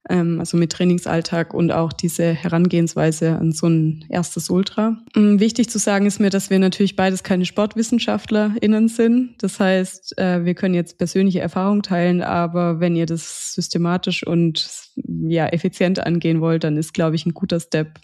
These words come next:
einen Trainer oder eine Trainerin zu suchen, um auch ein Gefühl zu kriegen, wie werde ich eigentlich besser? Also wie ist ein Training aufgebaut, um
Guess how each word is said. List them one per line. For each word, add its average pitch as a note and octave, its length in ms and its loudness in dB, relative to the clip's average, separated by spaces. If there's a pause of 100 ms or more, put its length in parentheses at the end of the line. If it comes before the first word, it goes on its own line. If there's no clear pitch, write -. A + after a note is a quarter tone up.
einen D#3+ 120 0
Trainer F3 340 0
oder D#3+ 140 0
eine D#3 160 2
Trainerin E3+ 420 2
zu E3 120 -4
suchen, E3+ 460 0
um E3+ 200 0
auch E3+ 300 -2
ein F3+ 40 -2
Gefühl F3+ 300 -2
zu - 160 -6
kriegen, D#3+ 500 0 (520)
wie F#3 400 4
werde E3 180 0
ich D#3+ 100 -4
eigentlich D#3+ 320 -2
besser? E3 320 0
Also D#3 260 -2
wie E3 120 2
ist D#3+ 140 0
ein D#3 80 0
Training F3+ 320 2
aufgebaut, D#3+ 720 -2
um E3 460 0